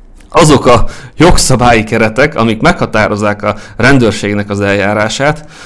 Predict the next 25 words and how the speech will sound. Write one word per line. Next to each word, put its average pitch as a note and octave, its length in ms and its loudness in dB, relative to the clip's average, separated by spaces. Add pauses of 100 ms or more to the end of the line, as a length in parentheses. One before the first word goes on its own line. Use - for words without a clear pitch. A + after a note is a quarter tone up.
(140)
azok A2+ 320 0
rendben G#2 440 0
vannak-e? F#2+ 480 -10
Tehát - 180 -6
Magyarországon B2 840 2
addig A3+ 320 0
sem A2 260 -2
jutunk G2 340 -6
el, G2+ 160 -4
hogy G#2+ 160 -6
jogszerűen G#2 480 0
járjon F#2 360 -10
el F2+ 80 -10
a F#2+ 80 -10
rendőrség. F#2+ 680 -10 (200)
Nem A#3 220 2
azt - 200 0
mondom, A2 460 2 (180)
hogy A2 160 2
a A2 80 2
rendőrök G#2 600 0
állandóan G#2 580 0
megszegik G2 460 -6
a F#2+ 60 -6
törvényt, F2+ 600 -8